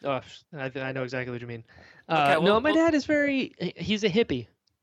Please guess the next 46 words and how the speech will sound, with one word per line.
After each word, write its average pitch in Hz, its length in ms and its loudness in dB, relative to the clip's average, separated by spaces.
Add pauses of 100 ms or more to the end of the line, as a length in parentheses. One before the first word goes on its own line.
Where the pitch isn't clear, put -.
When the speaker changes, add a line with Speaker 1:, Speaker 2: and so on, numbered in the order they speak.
(120)
Speaker 1:
you 147 140 -4
know, 139 100 0
Speaker 2:
Really? - 140 4
Speaker 1:
so 147 160 2
he's 156 200 2
Speaker 2:
Okay, 175 40 -4
Speaker 1:
very 175 240 -2
go 170 120 -8
Speaker 2:
cool. 170 100 -4
Speaker 1:
with 170 120 -4
the 175 80 0
flow 160 560 2
kinda 156 800 -2 (540)
Speaker 2:
That's - 180 -16
my 170 100 0
Speaker 1:
thing. - 20 2
Speaker 2:
mom. 156 300 -4
Speaker 1:
He 156 120 -10
tries 160 240 0
not 165 160 -4
to 160 40 -4
think 156 220 -8
about 143 220 -6
a - 20 -6
lot 139 180 -2
of 143 80 -6
stuff, - 440 -6
and 143 320 -4
he's 143 240 -4
very 139 260 2
much 131 400 -2 (500)
just 147 200 -4
be 160 100 -2
nice 147 260 -8
to 135 80 -16
people 127 280 -4
around 120 300 -6 (140)
you. 117 160 -10 (680)
Speaker 2:
Yeah, 180 140 -4
I 185 60 -2
met, 208 220 -2
Speaker 1:
You - 100 -12
know. - 260 -14
Speaker 2:
I 151 100 -8
met, 170 400 -8
uh, 131 340 -8